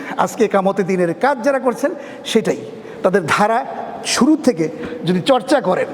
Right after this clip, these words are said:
গঠনতন্ত্র যদি আপনারা পড়েন, দেখবেন যে রসুলুল্লাহ সাল্লাল্লাহু আলাইহি ওয়াসাল্লাম যে সিস্টেমে দাওয়া কাজ করছে, সেই সিস্টেমে করা আছে সুন্দরভাবে।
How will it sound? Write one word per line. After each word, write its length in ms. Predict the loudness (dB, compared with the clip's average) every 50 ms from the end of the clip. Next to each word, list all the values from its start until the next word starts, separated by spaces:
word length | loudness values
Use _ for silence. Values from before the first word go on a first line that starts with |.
| -8 -10 -12 -12 -12 -10 -2 0
গঠনতন্ত্র 600 | 2 2 2 2 2 2 4 4 4 4 4 2
যদি 220 | 2 2 2 2 2
আপনারা 260 | 2 2 0 0 2
পড়েন, 280 | 2 2 2 2 0 -2 -6 -12 -14 -14 -16 -14 -10 -4 -2
দেখবেন 340 | -2 0 2 2 0 2 2
যে 220 | 0 -2 -2 -4 -6 -10 -12 -8 -4 -2
রসুলুল্লাহ 500 | -2 0 2 2 2 4 4 4 4 2
সাল্লাল্লাহু 40 |
আলাইহি 80 | 2 0
ওয়াসাল্লাম 360 | 0 0 0 0 0 0 0
যে 140 | 0 0 0
সিস্টেমে 460 | 2 2 2 0 2 0 0 2 2
দাওয়া 220 | 2 2 2 0 0
কাজ 200 | -2 -4 -6 -6
করছে, 280 | -8 -6 -4 -4 -4 -4 -6 -10 -16 -10 -4 -2
সেই 120 | -2 -2
সিস্টেমে 380 | -2 -2 -4 -2 -2 -2 -2 0
করা 180 | 0 0 0
আছে 220 | -2 -4 -6 -8 -12 -14 -10 -4
সুন্দরভাবে। 640 | 0 2 4 4 6 4 4 2 0 -2 -4 -6